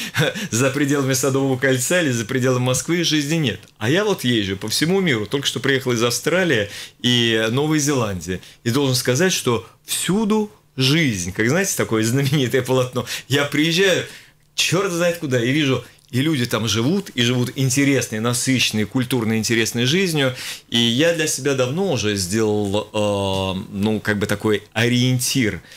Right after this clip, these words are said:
Меня возбуждает не как локейшн,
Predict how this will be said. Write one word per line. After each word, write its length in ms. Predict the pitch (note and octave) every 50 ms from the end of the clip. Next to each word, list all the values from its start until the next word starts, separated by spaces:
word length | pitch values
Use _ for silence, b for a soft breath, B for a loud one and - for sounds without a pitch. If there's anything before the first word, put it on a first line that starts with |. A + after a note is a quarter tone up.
| B B B B -
Меня 880 | - A#2 B2 B2+ C3+ D3 D#3 D#3+ D#3+ D#3+ D3+ D3 C#3+ C3+ B2+ B2 B2 A#2+
возбуждает 1000 | B2 A2+ A#2 B2+ B2 A2+ G#2+ A#2+ C3 B2+ A#2+ C#3+ D3+ D3 C#3+ C3+ C3 B2+ B2 B2+ -
не 340 | B2+ B2 B2+ A#2+ A#2 A2+ G#2+
как 260 | G2 - - G2+ - -
локейшн, 1040 | G2+ G2 G2 G2 G2 F#2+ F#2+ G2 G2+ G#2+ A#2 A#2 - F3+ G3 E3+ - - G#2 F#2